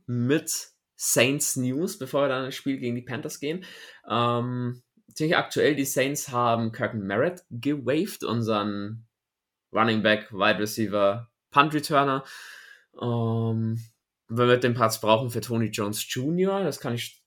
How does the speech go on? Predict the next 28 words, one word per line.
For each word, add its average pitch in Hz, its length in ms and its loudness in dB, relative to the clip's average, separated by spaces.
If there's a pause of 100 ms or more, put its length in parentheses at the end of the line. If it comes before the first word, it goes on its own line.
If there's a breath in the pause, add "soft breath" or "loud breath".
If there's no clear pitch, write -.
insofern 127 440 -2
sagen 131 240 6
schon, 139 140 -2
dass 120 100 2
er 113 60 4
ins 107 140 0
Active 117 300 -4
Roster 113 320 0
gesigned 113 540 -4
wurde. 196 480 0
Ähm, 113 560 0
war, 113 300 6
wurde 120 180 4
zweimal 120 260 4
vom 120 120 -4
Practice - 260 -4
Squad - 220 -4
geholt, 120 340 0
dann 104 160 0
musst 131 260 -2
du 156 60 2
ja 135 140 4
reagieren 143 500 2
und 120 140 2
ihn 101 100 -2
entweder 107 320 2
entlassen 104 540 0
oder, 104 840 0